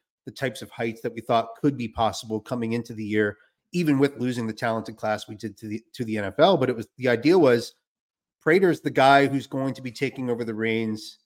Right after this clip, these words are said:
next year or beyond. And so let's see what we've got and figure out if we need to,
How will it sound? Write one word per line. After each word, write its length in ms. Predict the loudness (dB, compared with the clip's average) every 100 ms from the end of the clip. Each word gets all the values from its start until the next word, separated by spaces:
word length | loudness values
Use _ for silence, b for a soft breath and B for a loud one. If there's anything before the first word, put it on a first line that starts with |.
| -4
next 340 | -4 -4 -8
year 220 | -8 -8
or 160 | -6 -6
beyond. 500 | -6 -6 -6 -6 -12 -14
And 100 | -10
so 140 | -4
let's 240 | -4 -4
see 160 | -6 0
what 160 | 0 0
we've 160 | -4
got 260 | 2 4 2
and 100 | -6
figure 180 | -8 -4
out 120 | -2
if 100 | -4
we 80 | -6
need 220 | -6 -8
to, 360 | -4 0 0